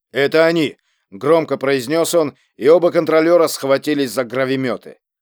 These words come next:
«Снова начинается!» — негромко произнёс сквозь зубы Баслов и, выдернув из-под одежды гравимёт, выстрелил по дровартакам. Контролёров отбросило на несколько метров.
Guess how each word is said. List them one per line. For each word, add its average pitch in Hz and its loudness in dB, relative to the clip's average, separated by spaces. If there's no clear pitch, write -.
«Снова 143 4
начинается!» — 127 -4
негромко 131 -4
произнёс 123 -4
сквозь 123 -6
зубы 120 -4
Баслов 131 0
и, 151 0
выдернув 139 -2
из-под 131 -4
одежды 131 -2
гравимёт, 131 -2
выстрелил 139 -2
по - -6
дровартакам. 120 -6
Контролёров 139 0
отбросило 143 0
на 139 -4
несколько 143 -4
метров. 127 -6